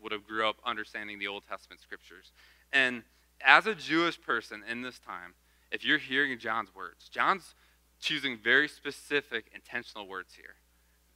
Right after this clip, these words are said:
Very, like, he's very intentional. And if you're listening to these words and you hear, "Gee, the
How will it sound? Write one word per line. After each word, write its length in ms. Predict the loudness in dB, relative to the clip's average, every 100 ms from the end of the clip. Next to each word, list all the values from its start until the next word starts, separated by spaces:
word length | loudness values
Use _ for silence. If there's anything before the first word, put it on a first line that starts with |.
| _ _ _ -20 0
Very, 480 | 6 8 8 4 0
like, 220 | -2 -2
he's 220 | -6 -4
very 320 | 6 8 8
intentional. 600 | 4 -4 -10 -10 -16 -18 -18 _ _ 2
And 380 | 4 4 0 -14 _ _ _ _ _
if 140 | -2 6
you're 140 | 6
listening 320 | 6 0 -4
to 100 | -4
these 160 | -6 -2
words 220 | -2 -2
and 80 | -6
you 100 | -10
hear, 220 | -6 -8 -8 -20 -14
"Gee, 240 | -8 -8 -6
the 180 | -8